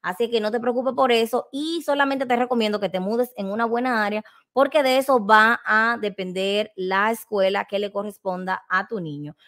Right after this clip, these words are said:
Mientras esté en lo que es la primaria, no me preocupo mucho. Ahora, preocúpate por ponerlo en una muy buena escuela cuando va a la middle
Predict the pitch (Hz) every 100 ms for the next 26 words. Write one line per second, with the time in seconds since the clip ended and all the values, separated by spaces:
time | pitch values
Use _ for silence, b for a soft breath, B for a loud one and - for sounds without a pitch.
0 | _ 233 262 320 359 440 349 294 - 247
1 | 247 233 220 208 220 - 240 233 220 226
2 | 269 269 202 196 214 220 214 202 208 170
3 | 160 202 214 226 180 156 _ _ _ -
4 | 226 247 247 269 339 349 330 302 285 277
5 | 285 254 262 269 269 269 269 277 - 208
6 | 202 208 202 190 202 - 196 190 190 185
7 | 175 170 - 196 220 285 208 196 262